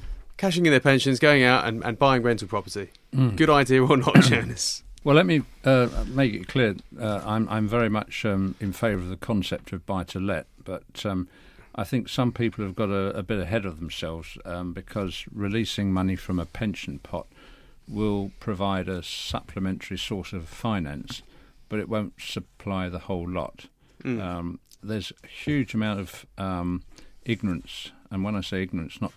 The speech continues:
Speaker 2: ignorant people, but ignorance about wh-, what, what the new rules, uh, imply. Um, you're allowed to take twenty-five percent tax-free.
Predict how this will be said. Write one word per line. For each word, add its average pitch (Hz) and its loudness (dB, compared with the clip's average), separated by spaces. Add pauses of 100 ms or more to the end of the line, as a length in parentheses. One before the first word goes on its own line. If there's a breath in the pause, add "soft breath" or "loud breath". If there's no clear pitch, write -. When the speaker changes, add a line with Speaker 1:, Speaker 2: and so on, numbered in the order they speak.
(260)
Speaker 2:
ignorant 92 -6
people, 98 -6
but 90 -10
ignorance 95 -6
about 92 -6 (1000 soft breath)
wh-, - -14
what, 107 -6
what 107 -4
the 107 -4
new 101 -2
rules, 95 -6 (160)
uh, 98 -8
imply. 92 -4
Um, 90 -6
you're 104 -4
allowed 110 -2
to - -12
take - -6
twenty-five 95 -4
percent - -4
tax-free. - -4